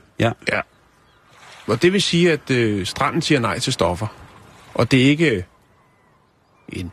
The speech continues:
Speaker 2: person, men altså de euforiserende, eller hvad man nu har nydt godt af i firserne. Hvad var så stort i firserne? Det var crack, for eksempel. Ja.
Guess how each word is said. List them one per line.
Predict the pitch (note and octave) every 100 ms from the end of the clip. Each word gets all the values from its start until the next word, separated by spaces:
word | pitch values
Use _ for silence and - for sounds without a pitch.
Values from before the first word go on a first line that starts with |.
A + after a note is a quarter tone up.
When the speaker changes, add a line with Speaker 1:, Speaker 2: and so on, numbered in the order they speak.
| -
Speaker 2:
person, | G#2+ D#3+ G3+ F#3 -
men | A#2+ A#2 A#2
altså | - G2+ A2 F#2+ - _ _ _
de | A2 F#2 - -
euforiserende, | A2+ G2+ A2 G2+ - A#2+ A#2+
eller | A2 G2+
hvad | G#2
man | A#2
nu | A2
har | A#2
nydt | A2 G2+
godt | A2+ A2
af | A2
i | -
firserne. | - - A#2 A2
Hvad | F3
var | F3
så | D3+ -
stort | F3 E3
i |
firserne? | D#3 D#3+ D3+ D3
Det | E3+
var |
crack, | - - F#3+ -
for | -
eksempel. | - - - - - - - - - - - - -
Ja. | F2